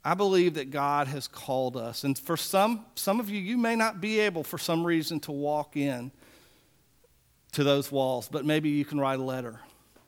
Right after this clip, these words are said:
Do not forget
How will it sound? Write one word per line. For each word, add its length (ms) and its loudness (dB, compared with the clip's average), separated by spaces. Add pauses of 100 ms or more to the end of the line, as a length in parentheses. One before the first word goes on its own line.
(2000)
Do 200 4
not 520 0 (460)
forget 840 -4